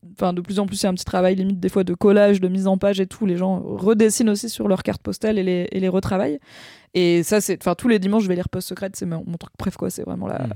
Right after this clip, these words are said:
Speaker 1: euh, c'est trop beau et, euh, et j'aime bien ce genre d'initiative qui est juste, euh, laisse ta petite trace, l'équivalent de, euh, machin était ici que t'écris sur un banc ou que tu graves dans un arbre, mais sur Internet et avec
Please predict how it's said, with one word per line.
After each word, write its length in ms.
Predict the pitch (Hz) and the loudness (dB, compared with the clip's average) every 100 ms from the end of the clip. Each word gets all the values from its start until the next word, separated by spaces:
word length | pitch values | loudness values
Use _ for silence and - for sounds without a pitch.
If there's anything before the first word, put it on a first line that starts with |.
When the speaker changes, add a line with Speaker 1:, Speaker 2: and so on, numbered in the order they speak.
| - | -10
Speaker 1:
euh, 100 | - | -14
c'est 160 | - 180 | -12 -12
trop 200 | - 226 | 0 2
beau 340 | 208 233 240 - | 6 6 6 4
et, 180 | 190 180 | 4 4
euh, 480 | 165 160 160 160 | 2 0 -4 -6
et 220 | - 170 165 | -6 -6 -4
j'aime 260 | 165 170 | -6 -6
bien 280 | 170 180 196 | -10 -4 -4
ce 100 | 196 | -2
genre 140 | 180 | -4
d'initiative 500 | 180 180 - 180 - | -4 -8 -6 -8 -8
qui 100 | 190 | -8
est 40 | 180 | -8
juste, 240 | 175 - | -8 -10
euh, 100 | 202 202 220 240 | -8 -8 -8 0
laisse 220 | 196 - | 2 2
ta 100 | 180 | 0
petite 220 | - - | -2 -10
trace, 260 | - 208 - | -2 0 2
l'équivalent 480 | 185 214 185 196 | 0 2 2 4
de, 120 | 220 190 | 4 4
euh, 180 | 196 175 - - - - _ _ - | 4 2 -4 -20 -20 -20 _ _ -2
machin 320 | 185 190 208 | -2 2 0
était 200 | 196 202 | 0 -2
ici 280 | 202 - 220 | -4 -6 -2
que 180 | 190 | 0
t'écris 380 | 185 202 185 247 | 0 -2 -2 -2
sur 240 | - 240 240 | 2 4 4
un 100 | 208 | 6
banc 320 | 196 220 196 | 6 6 6
ou 80 | 196 | 4
que 80 | |
tu 100 | - | 2
graves 140 | 196 190 | 0 2
dans 220 | 190 175 | 2 2
un 100 | 180 | 2
arbre, 280 | 226 214 190 | 4 4 2
mais 80 | 175 | 0
sur 180 | - 185 | -2 -2
Internet 380 | 185 185 214 | 2 2 4
et 80 | 196 | 4
avec 220 | 165 156 | 4 2